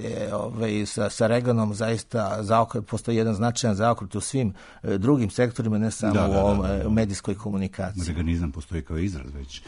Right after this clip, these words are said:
Speaker 1: Da.
Speaker 2: onoga što je doneo, on i što je uveo
Speaker 1: Tako je.
Speaker 2: uopšte u politiku, na s-, u svetsku politiku, ne samo američku, ali, e, meni je interesantno, e,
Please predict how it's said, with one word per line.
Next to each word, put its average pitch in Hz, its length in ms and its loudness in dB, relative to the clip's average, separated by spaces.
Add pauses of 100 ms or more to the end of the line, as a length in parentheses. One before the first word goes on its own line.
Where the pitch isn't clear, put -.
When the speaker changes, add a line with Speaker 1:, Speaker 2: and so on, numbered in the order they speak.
Speaker 1:
Da. 107 300 4
Speaker 2:
onoga 82 240 2
što 82 200 0
je 82 140 0
doneo, 87 500 6
on 85 200 4
i 80 40 2
što - 180 -6
je 87 40 0
uveo 85 300 2
Speaker 1:
Tako 101 160 2
je. 80 60 -2
Speaker 2:
uopšte - 240 0
u - 100 -2
politiku, 82 400 -2
na 80 120 0
s-, - 120 -10
u 80 220 -4
svetsku 95 320 -2
politiku, 73 400 -6
ne 76 80 -4
samo 85 240 0
američku, 90 420 0
ali, 90 120 -2 (340)
e, 90 140 4
meni 123 180 4
je - 20 6
interesantno, 135 640 2 (320)
e, 92 40 -2